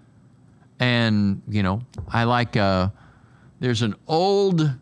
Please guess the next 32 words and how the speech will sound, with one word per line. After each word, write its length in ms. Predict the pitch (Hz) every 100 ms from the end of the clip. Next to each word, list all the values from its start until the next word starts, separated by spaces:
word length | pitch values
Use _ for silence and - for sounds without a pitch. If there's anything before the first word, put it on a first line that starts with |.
| - 147
the 140 | 170
original 1040 | 139 143 139 196 285 208 160 131 107 107
New 340 | 113 131 165 190
Living 420 | 165 160 147 127
Translation. 680 | - 123 104 - 104 87 98
You 80 | 117
can't 140 | 196
even 140 | 185 120
find 220 | 151 151
them 120 | 117
anymore. 340 | 101 92 85
It's 160 | 92 -
the, 260 | 120 98 107
it's 140 | 104
the 140 | 120
edition 420 | 101 110 143 - 110
one, 540 | 107 110 90 85 107 - - - - - - -
uh, 320 | 123 104 98
translates 920 | - 143 143 131 - 127 117 - - - -
Isaiah, 1040 | 120 117 104 135 143 143 131 123 120 127 -
I 40 | -
think 160 | -
it's 100 | 175
Isaiah 400 | 147 123 117 120 110
eight 300 | 127 139 -
thirteen, 720 | 127 110 - 127 95 87 104 - - - -
in 140 | 147
a 40 | 139
way 140 | 139
that 140 | 135 120
I've 180 | 104
memorized. 840 | 123 156 117 98 85 - - -